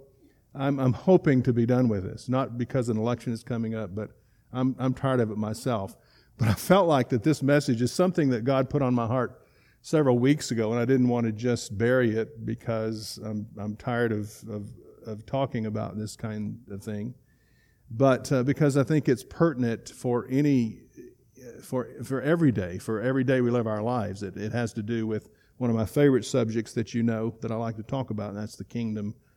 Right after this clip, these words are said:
of God. So, but I know all of you are probably ready for this election to be over. I mean, in some ways, regardless of who wins, you're ready to move on. And, and I know you want your guy to win.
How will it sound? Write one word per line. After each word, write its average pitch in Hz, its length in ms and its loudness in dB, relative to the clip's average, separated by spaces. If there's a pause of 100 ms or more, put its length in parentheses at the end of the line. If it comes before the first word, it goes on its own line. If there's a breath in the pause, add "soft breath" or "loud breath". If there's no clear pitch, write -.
(100)
of 104 200 -8
God. 107 340 0
So, 117 300 0 (520 soft breath)
but 156 300 8 (240)
I 175 100 4
know 202 220 10
all 190 240 12
of 165 80 10
you 147 100 10
are 139 80 10
probably 151 640 6
ready 143 280 6
for 139 140 0
this 127 360 4
election 127 580 4
to 123 120 2
be 123 180 4
over. 120 480 2 (720 soft breath)
I 135 80 6
mean, 131 540 6
in 131 160 2
some 196 220 6
ways, 143 220 6
regardless 147 560 6
of 127 100 0
who 135 140 4
wins, 117 800 2
you're 127 160 0
ready 135 320 6
to 131 160 0
move 120 240 4
on. 113 380 2
And, 117 220 -2
and 139 180 0
I 190 60 4
know 151 140 6
you 131 200 4
want 127 180 0
your 127 120 0
guy 120 240 2
to 117 80 2
win. 110 340 -2